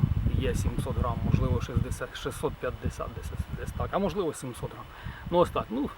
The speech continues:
по крайній мірі, це найбільша риба за сьогодні, найбільший товстолоб. Ось такий він в денну спеку, майже дванадцята година. І ось така риба клюнула. Чудово.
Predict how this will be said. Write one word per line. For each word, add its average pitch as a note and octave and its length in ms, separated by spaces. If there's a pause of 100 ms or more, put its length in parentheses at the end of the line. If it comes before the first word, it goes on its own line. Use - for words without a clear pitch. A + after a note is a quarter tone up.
(460)
по A3+ 80
крайній E3 300
мірі, D#3 240
це C#3 240 (200)
найбільша C#3 540
риба B2+ 240
за A#2+ 140
сьогодні, A#2+ 380
найбільший B2+ 420
товстолоб. A2+ 480 (800)
Ось D3 180
такий C#3 340
він A#2 180 (260)
в B2 160
денну G#3+ 320
спеку, C#3+ 360
майже E3+ 280
дванадцята D3+ 500
година. C3+ 420 (680)
І C3+ 80
ось C3+ 120
така B2+ 280
риба A#2+ 240
клюнула. - 440 (2750)
Чудово. B2+ 420